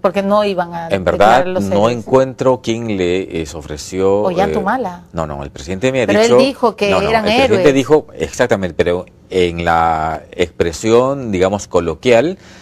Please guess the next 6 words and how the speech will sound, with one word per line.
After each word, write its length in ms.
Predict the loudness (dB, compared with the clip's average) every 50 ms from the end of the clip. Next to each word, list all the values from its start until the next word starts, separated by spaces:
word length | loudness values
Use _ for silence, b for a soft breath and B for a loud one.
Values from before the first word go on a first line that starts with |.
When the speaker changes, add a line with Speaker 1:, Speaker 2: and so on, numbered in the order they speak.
| B B B
Speaker 2:
o 160 | 2 2 2
reconocimiento 960 | 4 2 4 2 2 2 0 -4 -6 -6 -6 -4 -2 -2 -2 -2 -2 2 2 4
de 80 | 4
la 60 | 2
actitud, 600 | 0 -4 -6 -8 -8 -6 -4 -2 0 0 0 -2 -4 -8
mm, 260 | -8 -8 -8 -8